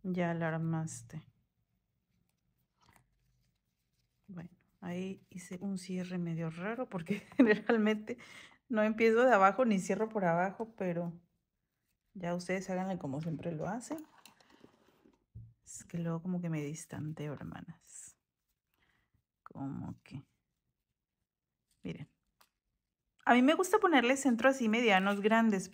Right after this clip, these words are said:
pero vean qué bello se ve sin centro grande. Algo que no le tape nada, inclusive con el mesh. Hasta las tiras estas que están de moda, el video elástico, ya me estoy distrayendo otra vez como siempre. Es que yo, yo, yo,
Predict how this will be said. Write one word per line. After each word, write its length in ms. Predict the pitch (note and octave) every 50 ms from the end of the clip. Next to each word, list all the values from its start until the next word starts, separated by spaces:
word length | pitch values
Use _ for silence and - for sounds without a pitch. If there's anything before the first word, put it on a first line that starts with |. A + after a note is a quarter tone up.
| - - -
pero 560 | A3 A3 A3+ A#3+ A#3+ B3 B3+ C4 - - - -
vean 320 | F3+ G#3+ A3 A#3 B3 C4
qué 160 | B3+ C#4 C#4
bello 260 | C4+ C4+ C4 C#4 D4+
se 180 | D4 - C4 A3
ve 240 | G#3 G#3+ A#3+ C4 - -
sin 360 | - - - - G#3+ G3+ F#3
centro 540 | - G#3 G3+ G3+ G3+ G3 - G3+ E3 - -
grande. 600 | F3+ F3+ G3 F#3+ G3 G#3 G#3 F#3+ E3+ E3 E3 -
Algo 300 | - - F3+ F3+ F3+ G3
que 80 | F#3 A3
no 100 | G3 F#3
le 140 | F3+ F#3+ F#3+
tape 260 | - F#3+ F#3 - F#3+
nada, 260 | F3+ F3 F3 F3+ F#3+
inclusive 540 | F#3 F3+ F3+ F3+ F3+ F3+ - F3 E3 E3+ E3+
con 140 | - G#3 G#3
el 140 | F3 D3+ D3+
mesh. 520 | D#3+ F3+ G#3 G#3+ A3 A3 A3+ A3 A3+ - - - - - - - - -
Hasta 300 | - G#3 G#3 G3+ - G#3+
las 240 | G3 G3 G3 F#3+ G3
tiras 320 | - G3+ G3+ A3 A3 A3+ A#3+
estas 240 | A3+ A3+ B3 A#3
que 80 | - B3+
están 300 | A#3+ A#3+ A#3 G3+ G3 G3+
de 80 | G#3+ G#3+
moda, 340 | A3+ B3 C4+ C#4 C#4+ C#4 - -
el 160 | G3+ G3+ F#3+
video 240 | F#3 F#3+ F#3+ G3+ G#3
elástico, 480 | G#3 A3+ A#3+ B3+ B3+ - - - A#3
ya 120 | G3 F3+ F3
me 100 | F3+ F3+
estoy 180 | F3+ F#3 E3+
distrayendo 560 | E3+ F3 F3 - - E3 D#3+ E3 D#3+ D#3 D3+
otra 180 | D3+ - - C#3
vez 140 | C#3 C#3+ -
como 200 | - C3 B2 C3+
siempre. 540 | - - G3 G#3+ A3+ A#3 A3+ A3+ A3+ A3 A3 - - - - - - -
Es 100 | - -
que 100 | - G#3+
yo, 120 | F#3+ G#3+ G#3 G#3+ -
yo, 360 | F3+ F3+ F3+ G3+ G#3 G#3 G#3 F#3+
yo, 120 | - A3